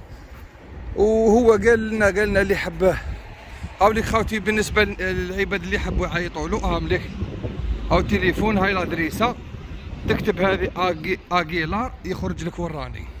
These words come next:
مثلا كاين طوموبيلات اللي ما فيهمش خوتي، آه،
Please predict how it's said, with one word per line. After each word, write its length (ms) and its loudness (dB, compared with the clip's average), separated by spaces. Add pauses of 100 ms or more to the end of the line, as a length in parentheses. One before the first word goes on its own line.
(1080)
مثلا 340 4
كاين 240 2
طوموبيلات 520 2
اللي 160 -4
ما 60 4
فيهمش 380 -2
خوتي، 480 -2
آه، 360 -2